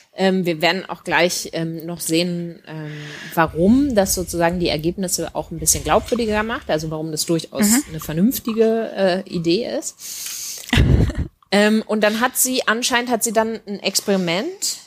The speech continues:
Speaker 1: äh, designt und, ähm, in ihr Papier aufgenommen. Und dann war das Papier sozusagen schon, ähm, qu-,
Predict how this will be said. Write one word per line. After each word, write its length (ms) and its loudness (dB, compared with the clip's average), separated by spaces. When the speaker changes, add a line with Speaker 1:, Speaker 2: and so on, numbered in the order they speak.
Speaker 1:
äh, 280 2
designt 920 0
und, 640 -6
ähm, 880 0
in 100 0
ihr 120 0
Papier 420 0
aufgenommen. 580 -2
Und 120 -6
dann 320 0
war 160 6
das 240 4
Papier 760 0
sozusagen 800 0
schon, 640 -6
ähm, 760 -6
qu-, 80 -20